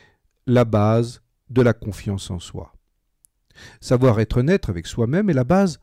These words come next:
de la confiance en soi, car, en effet, en étant sincère avec vous-même, vous reconnaissez vos forces et vos faiblesses,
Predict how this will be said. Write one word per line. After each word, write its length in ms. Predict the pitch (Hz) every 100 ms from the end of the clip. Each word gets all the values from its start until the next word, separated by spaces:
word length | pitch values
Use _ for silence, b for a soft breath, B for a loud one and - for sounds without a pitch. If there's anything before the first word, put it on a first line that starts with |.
| _ _ -
de 200 | 104 170
la 140 | 156
confiance 520 | - 107 - 135 -
en 40 | 139
soi, 240 | - 214
car, 220 | - 147 139 b b b b _ _
en 160 | 131 139
effet, 480 | 170 - 269 269 - _
en 160 | 123
étant 500 | 123 120 143 127 107 - _ _
sincère 840 | - - 156 131 - 135 117 95 95
avec 300 | 82 82 90
vous-même, 480 | 98 113 165 247 - b -
vous 200 | 110 139
reconnaissez 640 | 196 214 185 160 - 156
vos 180 | 120 107
forces 640 | - 107 104 110 - - _ _ _ _ _
et 120 | 127 92
vos 140 | 95
faiblesses, 640 | - 95 90 90 - -